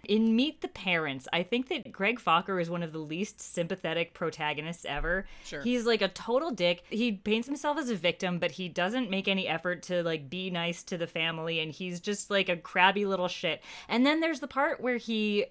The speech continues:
Speaker 1: he accidentally hits the volleyball in the sister's face, and her wedding is, like, the next day,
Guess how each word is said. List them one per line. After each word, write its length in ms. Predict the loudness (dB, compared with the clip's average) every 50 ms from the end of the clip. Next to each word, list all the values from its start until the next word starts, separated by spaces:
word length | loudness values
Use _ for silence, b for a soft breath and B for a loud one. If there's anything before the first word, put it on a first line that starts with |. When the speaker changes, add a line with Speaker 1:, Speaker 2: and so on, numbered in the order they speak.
| _ _
Speaker 1:
he 200 | -4 0 0 2
accidentally 800 | 2 0 0 0 0 0 0 0 0 0 0 2 2 2 0 -2 -2
hits 200 | -6 -6 -4 -2
the 120 | -2 -2
volleyball 580 | 0 0 0 0 0 2 2 2 2 4 2 2
in 80 | 2
the 80 | 2 0
sister's 400 | 0 -2 -4 -4 -6 -8 -6 -2
face, 260 | 0 0 0 0 -2
and 80 | -4 -4
her 100 | -4 -2
wedding 300 | -2 0 0 0 0 -2
is, 100 | -2 -2
like, 180 | -2 -2 -4
the 60 | -4 -4
next 260 | -4 -6 -6 -6 -4
day, 300 | -2 0 0 0 -2 -4